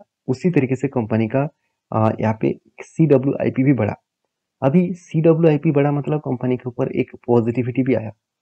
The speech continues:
एक चीज़ ध्यान दीजिएगा, दो हज़ार, आ, sorry, मार्च दो हज़ार उन्नीस में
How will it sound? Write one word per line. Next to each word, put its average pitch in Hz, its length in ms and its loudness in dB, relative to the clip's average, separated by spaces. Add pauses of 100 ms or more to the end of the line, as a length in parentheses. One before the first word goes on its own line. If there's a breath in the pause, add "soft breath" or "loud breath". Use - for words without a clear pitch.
(400)
एक 151 100 -2
चीज़ 196 200 2
ध्यान 127 260 0
दीजिएगा, 131 440 -2 (380)
दो 143 380 0
हज़ार, 175 380 2 (340)
आ, 113 260 -2 (200)
sorry, 110 240 -2
मार्च 117 420 -2 (840)
दो 123 80 4
हज़ार 143 240 2
उन्नीस 131 500 2
में 101 140 -8